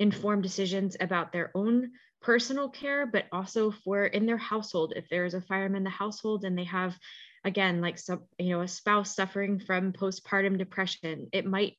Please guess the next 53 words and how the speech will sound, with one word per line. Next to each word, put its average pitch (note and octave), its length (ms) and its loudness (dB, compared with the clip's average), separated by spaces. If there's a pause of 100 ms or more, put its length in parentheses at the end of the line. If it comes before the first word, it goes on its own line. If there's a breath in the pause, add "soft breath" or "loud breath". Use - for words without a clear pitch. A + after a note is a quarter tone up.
(160)
be A3 140 2
a G#3+ 60 2
good A3 200 2
thing G#3 220 2
to F#3 100 0
just F3 260 -6
consider, F#3 560 -2 (320 loud breath)
do G3 80 0
they G3 140 0
have G3+ 200 2
access F#3+ 520 0
to G3+ 120 -6
firearms? D#3+ 680 0 (360 loud breath)
Um, F3 500 0
maybe F#3 340 2
there's G3 300 0
a G3+ 60 -2
teenager G3 560 0
that E3+ 180 -2
has, E3 500 -8
you F#3+ 80 -2
know, F3+ 140 2
showing G3 420 0
signs F#3+ 400 0
of F#3 240 -2 (300 loud breath)
addiction F3+ 560 0
or D#3 140 0
cutting F3+ 560 0
or, D#3 340 0 (300 loud breath)
um, F3+ 280 2
other G#3+ 260 4
warning F3+ 400 0
signs, E3 480 -6
and, F3 260 0
and F3+ 220 2
that F3 180 0 (120)
the F3+ 180 2
parents G#3 560 0
who F#3+ 120 -4
are F3 120 0
gun G3 240 0
owners E3+ 340 -2
can F#3 160 -2
make F3 180 0
a F#3 60 -4
decision, F3+ 460 -4
how G#3+ 420 0
am G#3+ 100 0
I F#3+ 120 0
going F#3+ 240 -2
to F#3 100 -6
make F3 180 -4
sure F3+ 560 0